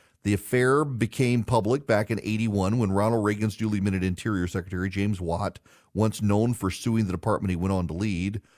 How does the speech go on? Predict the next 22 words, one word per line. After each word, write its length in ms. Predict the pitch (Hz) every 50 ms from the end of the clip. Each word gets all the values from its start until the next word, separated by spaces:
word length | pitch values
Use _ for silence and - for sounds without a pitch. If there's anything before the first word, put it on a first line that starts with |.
| _ _ _
was 320 | - 98 98 95 92 -
testifying 580 | - - 151 143 - - 131 - 110 104 101 92
before 220 | 87 90 107 95
a 40 | 95
House 280 | 107 135 147 151 - -
committee. 360 | - - 82 73 78 87 98
Watt 300 | 117 107 101 110 110 -
was 140 | 147 120 110
asked 260 | 107 98 101 98 -
whether 220 | 101 98 101 107
he 80 | 107 110
was 100 | 104 -
committed 300 | - 101 101 98 104 98
to 80 | 92 87
save 400 | - - 113 107 110 117 110 -
some 160 | - 110 107
of 100 | 101 101
our 120 | 98 95
resources 520 | 95 113 143 147 - - 92 87 101 107 -
for 160 | - 135 139
our 100 | 143 147
children. 520 | 147 - 214 208 185 147 92 76 92 -